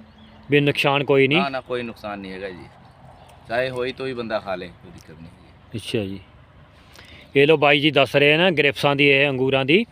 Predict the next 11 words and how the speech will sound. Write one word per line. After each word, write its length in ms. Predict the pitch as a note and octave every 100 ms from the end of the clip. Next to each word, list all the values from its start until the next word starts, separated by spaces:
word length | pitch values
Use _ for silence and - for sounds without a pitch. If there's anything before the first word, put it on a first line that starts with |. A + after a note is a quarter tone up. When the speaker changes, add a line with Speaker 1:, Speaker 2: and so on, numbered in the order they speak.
| - - - - - - - -
Speaker 1:
ਇਹ 100 | D3
ਚਮਕ 320 | D3 C#3+ A#2+
ਵਾਸਤੇ 460 | C3+ C3+ B2 C#3 B2+
ਹੈ, 220 | C#3+ D3
ਵੀ 140 | B2 B2+
ਗ੍ਰਿਪਸਾਂ 380 | B2+ A#2+ C#3+ C3
ਦੀ 280 | C3 C3 - _ _ _ _ -
ਚਮਕ 300 | C#3 C3 C#3
ਜ਼ਿਆਦਾ 300 | A#2+ A#2+ B2
ਬਣ 180 | B2 B2
ਜੇ। 200 | C3+